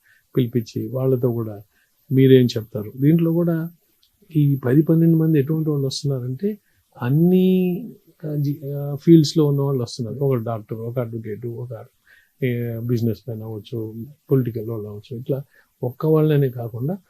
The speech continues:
రకరకాల ఫీల్డ్స్లో వాళ్ళందరినీ పిలిచి వాళ్ళ నుంచి కూడా ఫీడ్‌బ్యాక్ తీసుకునే ఒక ప్రయత్నం జరుగుతున్నది. ఇవన్నీ దేనికి చేస్తున్నారు? తర్వాత మనకు ముప్పైవ తేదీ కళ్యాణ్ గారు పబ్లిక్ మీటింగ్, ఆ మీటింగ్లో విధి విధానాలు, రేపు మనం పార్టీని ఏ విధంగా ముందుకు తీసుకుపోవాలా, ఏ విధంగా నేను,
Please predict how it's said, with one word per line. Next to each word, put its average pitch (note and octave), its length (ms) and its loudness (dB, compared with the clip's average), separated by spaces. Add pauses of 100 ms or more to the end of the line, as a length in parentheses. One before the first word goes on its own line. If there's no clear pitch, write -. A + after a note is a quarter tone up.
(380)
రకరకాల C3+ 720 -2
ఫీల్డ్స్లో C#3+ 360 -2
వాళ్ళందరినీ C3+ 500 -2
పిలిచి B2+ 320 -2
వాళ్ళ D3 380 -4
నుంచి D3+ 380 -4
కూడా C#3+ 200 -2
ఫీడ్‌బ్యాక్ C3 500 -4
తీసుకునే A#2+ 380 -6
ఒక A#2 240 -10 (480)
ప్రయత్నం B2+ 340 0
జరుగుతున్నది. A2 560 -8 (160)
ఇవన్నీ D#3 360 4
దేనికి E3 540 2
చేస్తున్నారు? C3 540 -6 (140)
తర్వాత D#3+ 320 -2
మనకు C#3+ 220 -2
ముప్పైవ C#3+ 380 0
తేదీ C#3 280 -2 (440)
కళ్యాణ్ C3+ 380 2
గారు B2+ 400 -4
పబ్లిక్ A#2+ 320 -4
మీటింగ్, A2+ 420 -12 (440)
ఆ D3 60 0
మీటింగ్లో C#3 580 0 (720)
విధి C#3 240 4
విధానాలు, B2 680 -2
రేపు A#2+ 180 -6
మనం G#2+ 240 -6
పార్టీని A2+ 560 -4
ఏ A#2 100 -4
విధంగా A#2 320 -4
ముందుకు G#2+ 300 -10
తీసుకుపోవాలా, A2+ 640 -10
ఏ A#2 140 -8
విధంగా A2 320 -8
నేను, G#2 240 -16